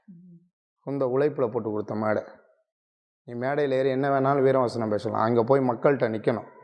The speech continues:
Speaker 2: மக்கள்கிட்ட நின்னு வார்டுல கொடியேத்துறதுக்கு ம-, மற்ற கட்சியோட சண்டை போடணும். சரியா? அங்க போய் வி ஓ கிட்ட ஒரு காரியம் செஞ்சு கொடுக்கணும், ஆர் ஐ கிட்ட ஒரு காரியம் செஞ்சு கொடுக்கணும்,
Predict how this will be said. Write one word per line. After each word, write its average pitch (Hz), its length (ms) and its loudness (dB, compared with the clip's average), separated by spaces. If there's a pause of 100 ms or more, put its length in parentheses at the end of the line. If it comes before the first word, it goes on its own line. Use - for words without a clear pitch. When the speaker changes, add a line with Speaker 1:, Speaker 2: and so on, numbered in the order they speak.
(300)
Speaker 2:
மக்கள்கிட்ட 127 480 2
நின்னு 127 320 0
வார்டுல 131 600 2
கொடியேத்துறதுக்கு 131 680 2 (420)
ம-, 120 240 2
மற்ற 123 260 0
கட்சியோட 127 320 2
சண்டை 127 320 2
போடணும். 110 360 -2 (640)
சரியா? 131 460 -4 (300)
அங்க 127 200 0
போய் 139 180 4
வி 156 200 4
ஓ 151 40 6
கிட்ட 131 160 2
ஒரு 120 140 2
காரியம் 135 320 2
செஞ்சு 120 180 -2
கொடுக்கணும், 110 300 -2
ஆர் 123 200 4
ஐ 147 100 4
கிட்ட 123 180 2
ஒரு 110 100 2
காரியம் 131 360 2
செஞ்சு 120 180 0
கொடுக்கணும், 104 400 -2